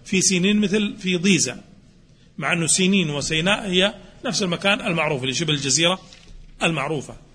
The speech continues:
فهذا كما تلاحظون لا يؤثر في قضية ماذا؟ فهم المعنى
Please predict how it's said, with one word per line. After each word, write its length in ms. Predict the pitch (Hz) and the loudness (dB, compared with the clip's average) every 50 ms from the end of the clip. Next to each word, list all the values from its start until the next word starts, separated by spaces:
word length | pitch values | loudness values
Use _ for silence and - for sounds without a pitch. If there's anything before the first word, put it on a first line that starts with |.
| - - - - - - | -20 -20 -20 -20 -20 -16
فهذا 280 | - - 160 196 202 202 | -8 -2 0 2 2 0
كما 240 | 196 - 226 226 208 | 0 0 0 0 0
تلاحظون 540 | - 196 180 170 143 147 165 160 180 190 180 | 0 0 -2 -2 -2 -4 -6 -4 -4 -2 0
لا 120 | 185 214 | 2 2
يؤثر 480 | 220 214 214 - 220 - - 202 180 143 | 2 0 -2 -2 -6 -6 -4 -6 -6 -4
في 120 | 160 165 | -4 -6
قضية 340 | - - 165 160 170 165 147 147 | -4 -4 -2 0 0 0 0 -2
ماذا؟ 420 | 160 151 151 156 160 160 - - - - - - - - - | -2 -2 -2 -2 -4 -6 -8 -18 -20 -20 -20 -20 -20 -20 -12
فهم 240 | - 185 170 156 156 | -6 -4 -4 -2 -2
المعنى 480 | 151 156 170 160 160 170 170 175 180 | -2 -2 -2 -2 -2 -2 -2 -4 -6